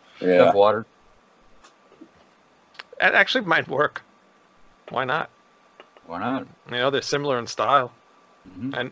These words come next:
Speaker 3: and his singing's actually pretty good. I like it. Even though he's more, he sounds more like, uh, James Hetfield
Speaker 2: Yeah.
Speaker 3: in a way. But
Speaker 1: Yeah.
Speaker 3: still, still pretty good. It would work. We'll see what happens. Hopefully he, uh, makes it out. He's ninety percent success rate, so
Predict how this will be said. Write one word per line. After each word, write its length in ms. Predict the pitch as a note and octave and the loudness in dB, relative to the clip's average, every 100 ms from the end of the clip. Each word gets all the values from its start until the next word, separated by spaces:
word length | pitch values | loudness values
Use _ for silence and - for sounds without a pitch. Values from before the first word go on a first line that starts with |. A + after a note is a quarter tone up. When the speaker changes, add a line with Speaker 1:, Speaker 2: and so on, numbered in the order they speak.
| - | -4
Speaker 3:
and 180 | D3+ | 0
his 160 | F#3 A3 | 2 2
singing's 320 | F#3+ A3+ C#3+ | 0 0 2
actually 240 | D3+ D3 C#3 | 2 2 -4
pretty 200 | C#3 A2 | -6 -4
good. 180 | C#3+ | -4
I 60 | G#2+ | -2
like 160 | C#3 C#3+ | -2 -2
it. 140 | A2+ | -6
Even 180 | C#3+ E3+ | -4 0
though 120 | F3+ | 2
he's 160 | D#3+ D3 | 0 0
more, 280 | D#3 C#3+ B2+ - - - - - | 4 4 2 -6 -20 -20 -16 -8
he 100 | E3+ | -2
sounds 280 | F#3 D#3 | 0 0
more 160 | C#3+ C#3 | -2 -2
like, 280 | A#2+ A2 - | 0 -2 -6
uh, 360 | A2+ G2+ G2 F#2+ | -6 -4 -6 -6
James 240 | D3 A#2 | -8 -6
Hetfield 400 | - A2 G2 F#2 - _ _ _ _ _ - | -6 -8 -8 -14 -16 _ _ _ _ _ -20
Speaker 2:
Yeah. 160 | - - | -16 -14
Speaker 3:
in 80 | G#2 | -12
a 60 | |
way. 180 | F#2+ G2 - _ _ - _ _ - | -12 -12 -14 _ _ -20 _ _ -12
But 140 | F#2+ - _ _ - | -12 -12 _ _ -8
Speaker 1:
Yeah. 140 | D#3 | -4
Speaker 3:
still, 300 | D3 F3+ E3 _ _ _ | -4 -6 -10 _ _ _
still 200 | - D#3+ | -14 -14
pretty 180 | - F2 | -14 -18
good. 180 | F2+ F#2 _ _ _ _ _ _ - _ _ _ _ - - _ _ _ _ _ - | -16 -20 _ _ _ _ _ _ -20 _ _ _ _ -20 -20 _ _ _ _ _ -16
It 60 | D3+ | -12
would 160 | D#3+ | -10
work. 300 | G2+ F#2+ - - _ _ _ _ _ _ _ _ - A3 | -8 -8 -10 -18 _ _ _ _ _ _ _ _ -6 2
We'll 100 | A#3 | 4
see 140 | A3 | 4
what 120 | C#3 | 4
happens. 300 | A#2 A2 C3 | 0 -2 -2
Hopefully 320 | E3+ F3 F#3+ | -2 2 0
he, 220 | F3 F#3 F3 | 0 0 2
uh, 160 | E3+ | 2
makes 220 | F3 F3 F3 | 2 -2 2
it 60 | |
out. 180 | D#3+ - | 2 2
He's 120 | D#3 | -2
ninety 220 | E3 E3+ | 0 0
percent 360 | E3+ D#3 E3 D3 | -2 -2 -2 -2
success 420 | D#3+ - D#3+ - | -8 -4 -4 -2
rate, 240 | C#3 D3+ - | -4 -4 -4
so 260 | C#3+ C#3 | -4 -4